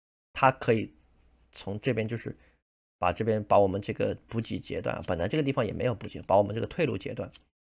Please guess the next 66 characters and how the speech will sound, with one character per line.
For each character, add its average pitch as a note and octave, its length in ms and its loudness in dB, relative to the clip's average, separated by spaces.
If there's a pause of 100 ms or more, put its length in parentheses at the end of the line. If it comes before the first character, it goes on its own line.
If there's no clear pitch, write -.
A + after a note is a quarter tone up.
(100)
就 A2+ 120 -4
很 F2+ 100 -2
麻 E2 180 -4
烦 - 140 -8
了。 - 120 -12 (100)
不 A#2 60 4
要 B2 120 10
进 G2 160 0
攻， F2+ 180 -4
就 G#2+ 120 -4
停 - 200 -10
在 F#2 80 -4
这 - 60 -6
儿。 - 80 -10 (1500)
这 C3+ 100 0
边 A#2+ 120 4
再 A#2 120 6
围 F#2 180 2
困 - 180 -2
一 G2+ 80 -2
回 - 120 -6
合。 - 180 -8 (1600)
嗯， G#2 640 -4
游 A#2 120 6
骑 D3+ 120 2
兵 F#3+ 140 0
这 G3 60 -2
个 F#3+ 80 0
地 D#3+ 80 -2
方 C#3+ 140 2
可 - 120 -2
以 A2 60 4
打 D2 160 2
这 G#2 140 -4
边 F2 160 -2
啊， E2 240 -4
是 - 140 -4
零 A#2 200 -2
比 A2 140 -4
二， G#2+ 260 0 (120)
一 C3 80 -10
般 C3+ 220 -2
是 C#3+ 80 -2
没 F#2+ 120 -2
什 - 100 -6
么 A#2+ 60 -10
大 A#2+ 160 0
问 - 160 -6
题。 - 120 -20 (1080)
游 A#2 80 -2
骑 B2 100 -8
兵 C#3+ 140 -4
他 C#3+ 120 -4
是， C3+ 440 -6 (500)
哦， E2+ 240 -12
有 - 140 -6
的。 - 120 -16 (720)
这 F#3+ 180 6
边 C3+ 160 2
的 F#2+ 80 -2
话 F#2+ 160 0
就 F#2+ 100 -2
先 G2 180 -6
不 A2+ 100 -4
打 - 80 -4
啊。 - 320 -12